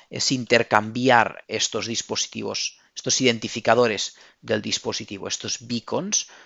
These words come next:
para indicarme que he estado cerca de estos otros dispositivos. Entonces, a partir de ahí, un elemento es que si yo tengo este identificador de un dispositivo,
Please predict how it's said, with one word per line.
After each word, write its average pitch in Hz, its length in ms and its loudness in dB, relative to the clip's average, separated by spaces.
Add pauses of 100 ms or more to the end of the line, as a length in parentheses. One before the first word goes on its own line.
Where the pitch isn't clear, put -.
(140)
para 113 160 6
indicarme 135 680 2 (540)
que 131 340 2 (200)
he 123 100 -2
estado 131 440 8
cerca 135 580 6 (300)
de 127 160 -2
estos - 320 0
otros 117 260 0
dispositivos. - 840 -6 (720)
Entonces, 117 260 -4
a 113 80 0
partir 208 340 4
de 208 100 8
ahí, 214 300 6 (460)
un 131 140 -6
elemento 139 640 4
es 113 180 2
que 101 260 -8
si 131 340 -2
yo 156 200 10
tengo 127 240 0
este 113 160 -2
identificador 113 440 -2
de 113 80 -4
un 113 60 -6
dispositivo, 131 680 -2